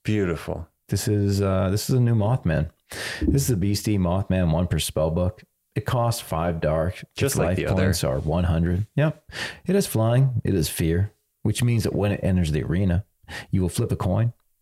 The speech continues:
Speaker 2: And if you win the coin flip, you will send target beastie back to that caster's chapter.
Speaker 1: Mm-hmm.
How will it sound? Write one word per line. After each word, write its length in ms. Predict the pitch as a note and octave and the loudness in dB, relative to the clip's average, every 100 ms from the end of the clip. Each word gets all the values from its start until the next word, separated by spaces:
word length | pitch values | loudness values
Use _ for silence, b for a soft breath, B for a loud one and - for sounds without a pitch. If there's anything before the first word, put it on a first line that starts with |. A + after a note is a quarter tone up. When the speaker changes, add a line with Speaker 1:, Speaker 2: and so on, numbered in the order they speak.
| _ _ _ - | _ _ _ -6
Speaker 2:
And 260 | F2 E2+ | 0 2
if 160 | - F2 | 2 0
you 80 | E2 | 0
win 200 | F#2 G#2 | 2 0
the 60 | |
coin 280 | E2 D#2+ F#2 | 0 0 0
flip, 340 | - - - _ _ _ _ _ _ _ _ _ _ _ | 0 -4 -6 _ _ _ _ _ _ _ _ _ _ _
you 180 | E2 F2+ | -2 0
will 120 | D2+ | 0
send 520 | C#2+ - F#2 F#2 G2+ B2+ _ | -2 -2 0 2 0 -2 _
target 320 | - E2+ E2 - | -4 -2 -2 0
beastie 440 | F2+ - A2 B2+ - _ _ _ _ - | -2 -2 -2 -2 -6 _ _ _ _ -4
back 240 | A#2 C#3 - | -4 -4 -4
to 320 | D#2 C#2 G2 _ _ _ _ _ _ | -2 -2 -4 _ _ _ _ _ _
that 200 | - E2 | -4 -4
caster's 520 | - D2+ - G2 G2+ - | -4 -6 -4 -4 -4 -6
chapter. 420 | - D#2 - - - - | -6 -6 -6 -8 -10 -8
Speaker 1:
Mm-hmm. 320 | D#2 D2 E2+ | -6 -2 -4